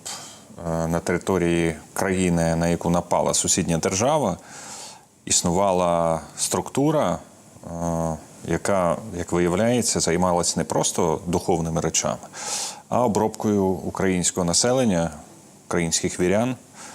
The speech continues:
налаштовуванням їх проти української держави,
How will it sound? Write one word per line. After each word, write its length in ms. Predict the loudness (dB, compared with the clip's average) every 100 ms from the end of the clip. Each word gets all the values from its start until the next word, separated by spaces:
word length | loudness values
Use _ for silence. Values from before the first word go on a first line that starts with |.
| -18 -18 -20 -20 -20 _ 0
налаштовуванням 760 | 0 0 2 2 4 2 2
їх 280 | 2 2 0
проти 440 | 0 0 0 0
української 600 | 0 0 0 0 -2 -2
держави, 600 | 0 0 2 2 2 0